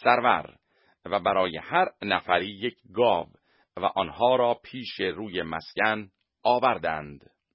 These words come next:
و خداوند موسی را خطاب کرده گفت: «اینها را از ایشان بگیر تا برای به جا آوردن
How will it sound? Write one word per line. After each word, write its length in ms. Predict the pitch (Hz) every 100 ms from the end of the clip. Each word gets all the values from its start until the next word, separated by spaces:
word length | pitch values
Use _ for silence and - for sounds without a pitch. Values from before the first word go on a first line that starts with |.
| _ _ _ _ _ _ _ _ _ _ _ _ _ _ _ _
و 140 | - 139
خداوند 680 | 151 151 156 180 190 175 - -
موسی 360 | 123 127 -
را 280 | 143 143 127
خطاب 460 | 117 104 113 101 -
کرده 340 | 85 82 95
گفت: 440 | 107 101 - _ _ _ _ _ _ _ _ _ _
«اینها 400 | 151 165 139 202
را 180 | 196 175
از 240 | 233 226
ایشان 580 | - 101 - 123 120 -
بگیر 400 | 101 101 80 71 - _ _ -
تا 180 | 110
برای 380 | 92 104 117 120
به 160 | 101 107
جا 280 | 104 95 -
آوردن 540 | 98 98 98 90 117